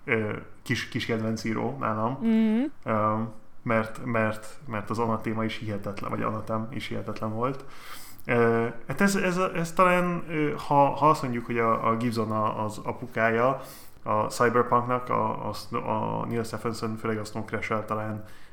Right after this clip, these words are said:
Speaker 1: hát legalább, de legalább minimum az Uncle. Tehát, ö, a Snow Crash-el szerintem a, a, az egész, ö,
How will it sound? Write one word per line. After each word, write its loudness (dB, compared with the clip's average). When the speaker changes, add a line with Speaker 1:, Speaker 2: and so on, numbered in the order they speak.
Speaker 1:
hát 2
legalább, 6
de 2
legalább 4
minimum -2
az -2
Uncle. 0
Tehát, -4
ö, -4
a -6
Snow -4
Crash-el -2
szerintem -6
a, -8
a, -4
az 0
egész, 0
ö, 0